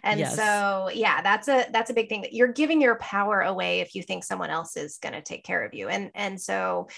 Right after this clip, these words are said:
Speaker 1: and that's a big thing. If you give your power away, you're giving your energy away. And when you give your energy away, you can get sick.
Speaker 2: Mm-hmm.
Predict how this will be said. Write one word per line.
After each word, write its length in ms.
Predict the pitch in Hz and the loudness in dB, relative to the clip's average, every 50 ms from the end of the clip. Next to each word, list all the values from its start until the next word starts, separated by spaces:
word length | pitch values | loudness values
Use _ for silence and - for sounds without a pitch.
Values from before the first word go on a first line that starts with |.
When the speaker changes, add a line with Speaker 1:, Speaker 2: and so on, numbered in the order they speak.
| - - - | -18 -12 -8
Speaker 1:
and 100 | - 202 | -4 0
that's 220 | 214 214 277 320 359 | 2 2 2 2 2
a 60 | 330 | 2
big 240 | 262 262 220 202 - | 4 4 4 4 4
thing. 460 | 240 269 349 359 330 269 233 226 208 | 2 4 4 4 4 2 0 0 -2
If 140 | 202 202 - | -4 -4 -4
you 120 | 254 277 | -4 0
give 180 | 285 262 220 208 | 2 2 2 2
your 140 | 208 240 262 | 2 0 0
power 240 | - 226 202 190 | 2 2 2 2
away, 180 | 175 170 170 170 | 2 2 0 -2
you're 100 | 175 196 | -2 -4
giving 220 | 190 202 196 202 | -4 -4 -6 -4
your 140 | 190 175 - | -4 -2 -2
energy 340 | 180 190 196 196 185 180 175 | 0 0 0 0 0 0 -2
away. 240 | 170 165 160 156 147 | 0 0 0 -2 -2
And 140 | 135 180 180 | -4 -6 -6
when 80 | 175 | -6
you 80 | 175 165 | -8 -8
give 120 | 180 165 | -8 -6
your 120 | 165 151 104 | -4 -2 -2
energy 380 | 151 165 170 170 156 151 147 | -2 -2 -4 -6 -6 -6 -6
away, 360 | 147 147 135 143 156 165 - - - _ - | -4 -4 -2 -2 -2 -4 -6 -10 -18 _ -6
you 200 | 214 202 208 196 | -4 -4 -4 -4
can 440 | - - 196 180 170 165 165 165 | -4 -4 -2 0 0 0 -2 -4
get 180 | 170 - - - | -6 -8 -10 -8
sick. 380 | - - - - - - - _ _ _ _ _ _ _ _ _ - | -8 -6 -6 -6 -6 -8 -14 _ _ _ _ _ _ _ _ _ -8
Speaker 2:
Mm-hmm. 720 | - 160 170 170 170 143 160 208 180 175 175 185 202 226 | -4 -2 0 0 0 0 2 2 2 4 4 4 4 4